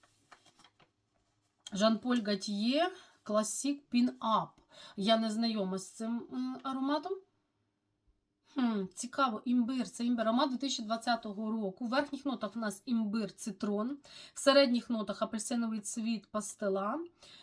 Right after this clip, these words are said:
В базових нотах ваніль, амбра. Немає,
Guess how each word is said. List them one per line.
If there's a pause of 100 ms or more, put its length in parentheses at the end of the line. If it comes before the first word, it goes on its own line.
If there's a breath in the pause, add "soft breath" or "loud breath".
(140 loud breath)
В
базових
нотах
ваніль,
амбра.
Немає,